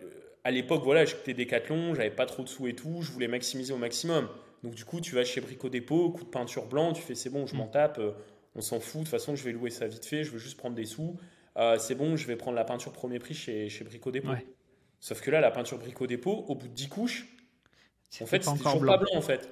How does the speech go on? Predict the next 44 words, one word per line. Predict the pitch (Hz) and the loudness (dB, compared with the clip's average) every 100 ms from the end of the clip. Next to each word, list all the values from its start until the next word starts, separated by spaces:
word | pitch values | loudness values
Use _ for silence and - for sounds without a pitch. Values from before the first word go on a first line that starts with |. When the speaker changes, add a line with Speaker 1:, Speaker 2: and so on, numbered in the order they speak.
| - | -2
Speaker 2:
Ouais, | 147 170 | 4 6
ouais, | 175 160 | 6 4
je | 160 - | 2 2
connais, | 143 135 135 _ | 0 0 -4 _
t'inquiète | 139 135 139 - | -6 -4 -8 -6
pas. | 131 _ _ | -12 _ _
Speaker 1:
Et | 175 | 4
du | 160 160 | 6 2
coup, | 226 277 | 2 4
là, | 165 208 | 6 6
tu | 208 | 4
te | 110 | -4
dis, « | 131 | -2
Merde, | 147 196 151 123 | 0 2 2 2
attends, | 117 117 156 | 2 2 -2
c'est | 143 | -6
compliqué, | - 107 - - 180 180 | -10 -12 -14 -12 -6 -2
en | 143 | -2
fait, | 139 143 - | -4 -6 -6
il | |
y | |
a | 107 | -10
des | |
trucs | 104 - | -12 -12
que | 123 | -10
j'ai | 113 | -10
sûrement | - 113 113 | -10 -10 -10
pas | 107 | -10
compris, | 104 107 - 151 135 | -10 -12 -10 -10 -10
machin, | 104 - 123 | -12 -14 -14
et | |
cetera. » | - - 101 147 - - - _ | -14 -12 -12 -14 -20 -20 -20 _
Et | 117 | -4
donc, | 123 123 | -2 0
en | |
fait, | 123 175 | 0 2
voilà, | 131 110 | 4 4
toutes | - 156 | 2 -4
les | 160 | -4
conneries, | 160 143 151 | 0 0 0
je | 147 | -4
les | 113 107 | -6 -6
ai | |
faites. | 104 175 247 | -2 -2 -2